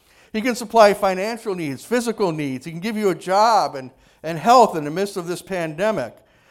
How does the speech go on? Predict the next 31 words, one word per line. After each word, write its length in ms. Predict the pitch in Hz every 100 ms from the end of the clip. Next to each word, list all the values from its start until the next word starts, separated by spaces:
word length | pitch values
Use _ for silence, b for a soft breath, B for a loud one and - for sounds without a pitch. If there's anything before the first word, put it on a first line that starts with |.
| b
If 160 | 165 202
you 80 | 196
need 160 | 233
a 60 | 202
friend, 500 | - 208 240 233 156
he 100 | 170
can 140 | 190 185
supply 540 | 180 - 190 208 233
one. 260 | 185 139 123
He 200 | 151 185
can 120 | 240
encourage 560 | 156 - 277 254 208 151
you. 120 | 135
He 160 | 196
can 100 | 180
keep 340 | 156 233 247 247
you 220 | 220 226
from 200 | 226 160 - -
falling. 640 | 190 254 240 139 101 - _ b b b b
He 120 | 226 240
can 180 | 254
do 300 | 190 220 202 - -
anything 640 | 247 294 233 - 202 190
that 280 | 185 175 B B B
you 400 | - 175 247 262
are 160 | 185 185
going 320 | 170 202 214
to 140 | 208 165
need 340 | 185 240 226
from 240 | 202 165
him 400 | 123 143 135 135